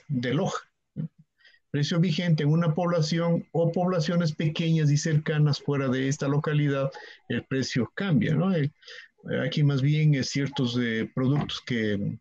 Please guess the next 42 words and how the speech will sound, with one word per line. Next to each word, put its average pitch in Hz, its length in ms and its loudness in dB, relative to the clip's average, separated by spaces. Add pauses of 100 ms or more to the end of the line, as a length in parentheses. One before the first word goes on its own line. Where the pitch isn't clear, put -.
que 110 100 -4
podrían 127 440 0
producirse 127 1080 0 (580)
localmente, 135 880 2
¿no? 160 300 2
Eh, 113 240 0 (920)
aquí 131 180 -2
se 139 140 -2
me, 131 160 2
se 147 140 -2
me 156 120 4
ocurre 156 460 0
algo, 123 1080 2 (320)
el 113 160 -10
caso 131 260 -2
de 120 120 0
la, 113 100 0
de 117 120 -2
la 120 120 -2
yuca. 151 380 2
¿Dónde 165 200 0
se 165 80 0
produce 175 380 0
la, 156 200 2
la, 151 400 0
la, 143 280 0
la 151 120 0
yuca? 170 500 0
Eh, - 140 0
la 131 100 0
yuca 214 200 2
está 143 420 0
libre 135 320 0
a 117 60 0
lo, 117 200 2
la 117 220 -2
oferta 147 340 0
y 131 60 -2
la, 127 120 0
y 127 140 2
la 123 140 0
demanda. 139 500 0